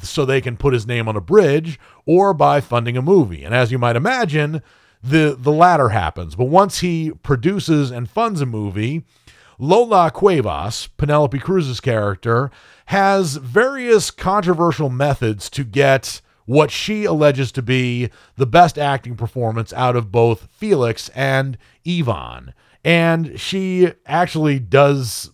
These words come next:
some activities with them before even the cameras roll that even some prolific directors like Stanley Kubrick,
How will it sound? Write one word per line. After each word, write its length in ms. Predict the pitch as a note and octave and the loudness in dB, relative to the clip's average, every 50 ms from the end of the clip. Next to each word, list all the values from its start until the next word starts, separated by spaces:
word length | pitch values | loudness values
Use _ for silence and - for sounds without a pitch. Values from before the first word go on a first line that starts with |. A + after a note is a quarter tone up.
| - | -20
some 580 | G2 - - D3+ C#3 B2+ A#2+ A#2 A#2+ A2+ G#2+ - _ | -14 -4 0 0 0 0 0 -2 -6 -8 -12 -12 _
activities 640 | - C3 C3 B2 - - G3+ F#3+ F3 C#3+ C3 B2 A2+ | -2 -2 -2 0 4 4 4 4 2 0 -2 -2 -2
with 220 | A2 A#2+ A2+ - | 0 -2 -2 0
them 340 | - A2+ G#2+ G#2 G#2 A2+ B2+ - - - _ _ - | 0 -2 -2 0 -2 -4 -6 -10 -12 -18 _ _ -2
before 600 | C#3 B2+ - D#3+ E3 D#3 D#3 D3+ D3 D3 D3 - - | -2 0 2 4 6 6 8 6 6 6 4 2 -2
even 240 | D3+ D#3+ C#3+ C#3 | -2 -4 -2 -2
the 60 | B2+ A#2+ | -4 -4
cameras 480 | - D3+ D3 C3+ C3 C3 B2 A#2 G2+ A#2 | -2 0 0 0 0 0 0 0 0 2
roll 500 | F3 G3+ F#3+ D3 C3 C3 C3+ D3 C#3+ - - - - _ | 4 4 4 4 2 2 2 0 -2 -6 -10 -20 -20 _
that 160 | - D#3+ F3+ - | 2 2 2 2
even 720 | - D#4 F4 F4 D4+ D4 C4+ B3+ A#3 A3+ A3 G#3+ G#3 - | 2 -2 -2 0 2 2 2 2 2 0 -2 -4 -6 -6
some 320 | - - - G3 F#3+ F3+ | -8 -2 2 2 2 2
prolific 420 | C#3+ - E3+ E3 F3+ F3+ C#3 E3+ D3 | 2 2 4 4 4 4 2 0 0
directors 640 | B2 C#3+ C#3+ C#3+ C#3+ - - D3 C#3 C3+ B2+ G2+ | 0 2 2 2 2 2 0 0 2 2 0 -2
like 380 | A#2 A#2 A#2+ A#2+ A#2+ A#2 A2 - | -2 -2 0 2 2 2 0 -2
Stanley 440 | - - - C#3 C#3 C#3+ C#3 C3+ A#2+ | -6 -4 -4 -2 -2 -2 -4 -6 -6
Kubrick, 580 | - - G#3 G3+ E3 A2+ F#2+ F#2 F#2 G#2 - | -4 -2 -2 0 0 0 -2 -4 -4 -6 -8